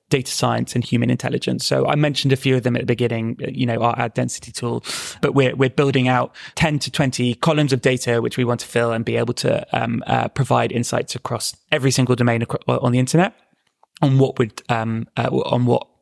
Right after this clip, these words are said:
uh, on how high quality a website is, both from the user's perspective and then how it leads into results.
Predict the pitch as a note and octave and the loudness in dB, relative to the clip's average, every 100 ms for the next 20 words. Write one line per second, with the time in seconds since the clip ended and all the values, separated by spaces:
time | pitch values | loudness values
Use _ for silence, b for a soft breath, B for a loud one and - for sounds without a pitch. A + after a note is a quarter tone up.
0 | - B2 A#2+ A#2 B2 B2 B B B - | -2 0 0 0 0 0 B B B -4
1 | B2 A2+ B2+ A#2 A#2 A2+ A2+ A2+ A#2 C#3 | -2 0 -2 -2 -2 -2 0 0 0 -2
2 | - D3+ C#3+ B - C#3+ - C#3 C3+ D#3 | 2 2 0 B -2 -2 2 2 4 4
3 | C#3+ C3 B2+ - B2+ - A#2+ A#2+ A#2 A#2 | 2 0 -2 -2 -4 -2 0 0 0 0
4 | A2+ A#2+ A2+ A2 A2+ - A#2 B2 - - | -2 -2 -4 -2 -4 -2 -2 -2 -2 -8